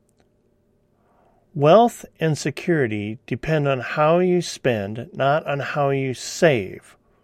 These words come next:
or on how much money you make. There's actually no such thing as savings, because every dollar is to be spent. You can't take it with you.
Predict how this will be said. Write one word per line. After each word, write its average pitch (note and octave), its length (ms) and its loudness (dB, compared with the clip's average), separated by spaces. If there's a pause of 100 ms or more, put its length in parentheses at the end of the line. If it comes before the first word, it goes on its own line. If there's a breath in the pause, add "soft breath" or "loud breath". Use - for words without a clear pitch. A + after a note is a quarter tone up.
(520)
or A2 260 -2
on D3+ 120 -2
how D3 200 0
much F3+ 300 2
money F3 340 4
you F3 120 4
make. F3 480 0 (1800)
There's D#3 180 2
actually G#3+ 380 4
no F3 180 6
such D#3+ 300 -6
thing C#3 260 0
as G#2 300 -8 (120)
savings, B2 960 -2 (640)
because C#3+ 280 2
every E3+ 280 6
dollar C#3 680 2 (160)
is C3 400 0
to C3+ 180 -4
be B2 280 0
spent. - 640 0 (1000)
You A#2+ 120 -4
can't D#3+ 200 4
take D#3 200 2
it A2+ 80 0
with C#3+ 240 0
you. - 120 -16